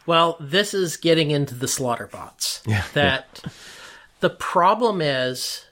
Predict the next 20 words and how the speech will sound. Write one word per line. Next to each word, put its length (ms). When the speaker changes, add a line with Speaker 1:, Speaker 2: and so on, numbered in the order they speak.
Speaker 1:
it 300
doesn't 480
take 520
much 440
to 100
kill 320
you. 300
Speaker 2:
Hmm. 200
Speaker 1:
Lethality 1040
is 160
a 80
matter 680
of 500
two 220
hundred 280
and 100
fifty 300
grams. 520
The 120
weight 400